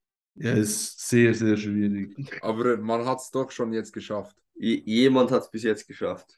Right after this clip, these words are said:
Speaker 1: Ja, jemand hat's geschafft, ja, bis jetzt. Aber eben, also das Ding ist halt,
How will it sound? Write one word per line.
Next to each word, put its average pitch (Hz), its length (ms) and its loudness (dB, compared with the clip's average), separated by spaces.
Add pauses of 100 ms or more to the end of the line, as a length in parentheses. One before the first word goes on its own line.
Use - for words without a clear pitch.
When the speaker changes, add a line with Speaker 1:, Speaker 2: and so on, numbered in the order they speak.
(140)
Speaker 1:
Ja, 107 120 -4
jemand 120 440 2
hat's 120 180 -6
geschafft, 107 540 -8
ja, 104 160 -2
bis 104 200 -8
jetzt. - 420 -6
Aber 104 280 -2 (220)
eben, 120 260 -2
also 104 260 -4 (200)
das - 100 -16
Ding 120 160 4
ist 120 140 0
halt, 104 180 2